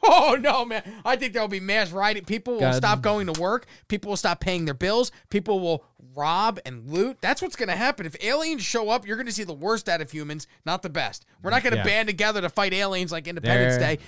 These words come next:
Speaker 1: People are gonna, it's gonna be like Deep Impact. You see that movie where the asteroid's heading to Earth and people just
Speaker 2: How do
Speaker 1: start
Speaker 2: you
Speaker 1: robbing
Speaker 2: think, how do you
Speaker 1: shit?
Speaker 2: think if, like, they're actually, like, up there on Mars, just, like, watching us right now, like, waiting
Speaker 1: Okay,
Speaker 2: patiently? Yeah.
Speaker 1: according to this guy,
Speaker 2: That's what I heard. I heard in that article.
Speaker 1: that
Speaker 2: Okay.
Speaker 1: there is an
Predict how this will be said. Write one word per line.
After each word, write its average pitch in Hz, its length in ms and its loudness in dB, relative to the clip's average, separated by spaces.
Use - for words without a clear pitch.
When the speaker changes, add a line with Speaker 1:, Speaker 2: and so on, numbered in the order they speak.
Speaker 1:
People 196 240 2
are 220 100 4
gonna, 190 220 0
it's 180 140 -2
gonna 226 140 0
be 214 100 -2
like 202 200 0
Deep 208 220 -4
Impact. 165 480 -4
You - 40 -20
see - 160 -2
that 220 140 0
movie 233 420 -2
where 175 120 -4
the 180 140 -4
asteroid's 208 440 -2
heading 214 180 0
to - 60 -8
Earth 214 240 -2
and 190 100 -10
people 202 220 -6
just 185 200 -8
Speaker 2:
How 175 120 4
do 147 80 4
Speaker 1:
start 180 120 2
Speaker 2:
you 202 40 6
Speaker 1:
robbing 214 200 0
Speaker 2:
think, - 120 -4
how - 60 6
do 156 60 4
you 180 60 0
Speaker 1:
shit? - 80 -8
Speaker 2:
think 170 160 -2
if, 135 140 -4
like, 107 200 -2
they're 104 220 -2
actually, 98 280 -4
like, 87 220 -6
up 95 120 -8
there 92 180 -4
on 85 120 -6
Mars, 80 300 -8
just, - 200 -14
like, 82 200 -10
watching 73 360 -10
us - 140 -12
right 82 120 -6
now, 82 220 -8
like, 76 180 -10
waiting 85 340 -6
Speaker 1:
Okay, 87 100 -10
Speaker 2:
patiently? 101 560 -2
Yeah. 151 120 0
Speaker 1:
according 214 200 4
to 247 100 2
this 160 160 0
guy, 175 240 2
Speaker 2:
That's 123 160 0
what 147 100 4
I 147 40 2
heard. 160 240 2
I 95 80 -4
heard 113 180 -2
in 110 140 -6
that 123 180 -6
article. 143 540 -2
Speaker 1:
that 185 140 0
Speaker 2:
Okay. 113 120 -4
Speaker 1:
there 202 220 2
is 180 100 0
an 190 120 -4